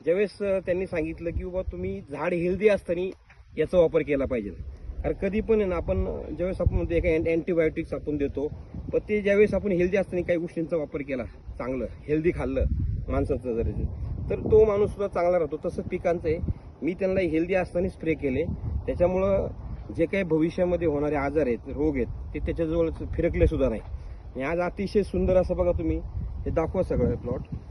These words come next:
याच्यामध्ये अतिशय सुंदर असा फुटवा आहे. म्हणजे अजून मी सांगू शकतो, एक महिन्यामध्ये माझा चांगल्या प्रकारे गुलाब, आत्ताशी चार महिन्याचा गुलाब झालेला आहे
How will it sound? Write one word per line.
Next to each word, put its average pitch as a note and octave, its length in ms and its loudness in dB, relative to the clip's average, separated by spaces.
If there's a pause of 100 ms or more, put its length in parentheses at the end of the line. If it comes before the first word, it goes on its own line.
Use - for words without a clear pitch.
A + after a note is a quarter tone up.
(200)
याच्यामध्ये E3+ 380 -2
अतिशय G3 540 -2
सुंदर F#3 340 -6
असा F3+ 160 -8
फुटवा D#3 360 -4
आहे. B2 100 -2 (680)
म्हणजे C#3+ 160 -4
अजून E3+ 280 0
मी F#3+ 180 0
सांगू E3+ 260 -4
शकतो, F3 300 -8
एक F3 180 -10
महिन्यामध्ये E3 600 -4
माझा D#3+ 200 -4
चांगल्या F3+ 380 -4
प्रकारे E3 320 -6
गुलाब, D3 280 -4 (500)
आत्ताशी F3 360 -8
चार F3 280 -2
महिन्याचा F3 380 -4
गुलाब D#3 260 -6
झालेला C#3 300 -4
आहे - 120 -2